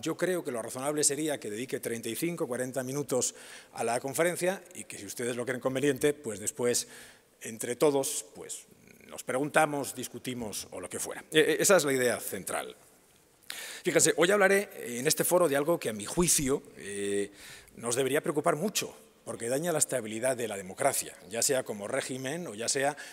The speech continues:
como estado de las cosas, por decir esa conocida idea de Tocqueville. Hoy voy a hablar de terrorismo. Pero no, no voy a hablar del terrorismo de eta, que es lo que el cuerpo me pediría. Antes decía el vicepresidente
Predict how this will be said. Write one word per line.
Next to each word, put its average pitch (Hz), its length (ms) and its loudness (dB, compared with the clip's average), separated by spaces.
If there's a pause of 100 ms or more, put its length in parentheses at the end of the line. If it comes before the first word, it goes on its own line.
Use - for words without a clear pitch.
(240)
como 110 180 -8
estado 175 280 2
de 151 80 2
las 107 160 -2
cosas, 120 340 0
por 113 160 -4
decir 123 220 -2
esa 120 160 2
conocida 107 400 -2
idea 107 240 -2
de 101 80 -4
Tocqueville. 117 500 -2
Hoy 120 160 -8
voy 143 140 0
a 131 40 2
hablar 139 280 0
de 120 100 -6
terrorismo. 90 560 -6 (800)
Pero 139 200 4
no, 151 140 -2
no 170 80 2
voy 196 100 6
a 190 40 6
hablar 185 180 4
del 160 140 -2
terrorismo 127 420 -2
de 120 80 2
eta, 95 220 -6
que 110 60 -4
es 104 60 -2
lo 113 80 4
que 110 60 -2
el 104 80 0
cuerpo 113 300 0
me 101 100 -6
pediría. 101 480 -2 (180)
Antes 113 220 -4
decía 113 460 2
el 107 80 -4
vicepresidente 117 760 -6